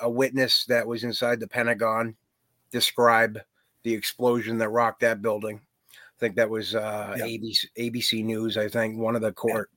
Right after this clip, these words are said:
Speaker 1: cor-, correspondents. And we watched the collapses. Uh, I don't, <sighs> I shouldn't say collapses. We saw the destruction of the towers live.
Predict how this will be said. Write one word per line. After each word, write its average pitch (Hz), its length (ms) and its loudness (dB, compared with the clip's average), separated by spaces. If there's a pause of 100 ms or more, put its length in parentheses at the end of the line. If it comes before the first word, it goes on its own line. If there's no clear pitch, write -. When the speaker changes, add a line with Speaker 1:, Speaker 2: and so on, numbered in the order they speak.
Speaker 1:
cor-, 117 140 0
correspondents. 107 760 2 (420)
And 185 240 12
we 175 60 12
watched 170 440 12
the 151 220 0
collapses. 131 840 -2
Uh, 120 120 -8 (120)
I 139 80 0
don't, 143 220 4
<sighs> - 1000 -20
I 117 40 -10
shouldn't 139 280 -4
say 123 160 2
collapses. 110 560 -6
We 107 100 -12
saw 127 260 4
the 123 220 -2
destruction 113 680 2
of 104 120 -2
the 101 100 -4
towers 104 640 0
live. 101 540 -2